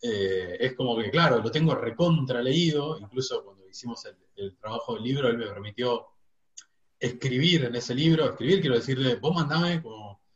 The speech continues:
como si estuviese, eh, eh, como si esto va directo a, a la página. Entonces ahí tenía que copiarlo forzadamente, si el libro lo iba a firmar él.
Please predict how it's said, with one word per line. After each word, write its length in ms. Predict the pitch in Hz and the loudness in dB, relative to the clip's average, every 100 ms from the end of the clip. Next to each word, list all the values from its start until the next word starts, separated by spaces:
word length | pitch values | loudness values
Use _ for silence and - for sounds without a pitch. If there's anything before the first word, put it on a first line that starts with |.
| _ | _
como 160 | - 127 | -6 -4
si 100 | 160 | -2
estuviese, 760 | 160 131 135 131 117 110 98 - | -2 0 2 2 2 0 -4 -8
eh, 440 | 101 95 92 87 - _ _ _ | -8 -6 -8 -12 -18 _ _ _
eh, 340 | 101 95 92 90 - | -8 -6 -6 -10 -12
como 220 | 113 131 | -4 -4
si 140 | 131 | -2
esto 340 | 151 156 139 131 | -2 -2 -2 0
va 280 | 127 127 120 | 0 0 0
directo 400 | 131 131 120 101 | 0 -2 -2 -2
a, 180 | 98 | -4
a 20 | 104 | -6
la 120 | 101 | -6
página. 360 | 104 - 95 _ _ _ | -8 -10 -20 _ _ _
Entonces 400 | - 180 180 160 117 | -4 0 2 2 2
ahí 160 | 165 | 0
tenía 220 | 160 151 | 2 4
que 100 | 135 | 4
copiarlo 400 | 131 131 170 147 | 2 4 4 4
forzadamente, 540 | 123 127 135 175 175 101 | 2 2 2 2 0 -2
si 100 | 117 | -2
el 60 | |
libro 200 | 143 170 | 0 2
lo 80 | 131 | 2
iba 100 | 113 | 0
a 40 | 107 | -4
firmar 320 | 117 110 | -10 -10
él. 100 | 101 | -10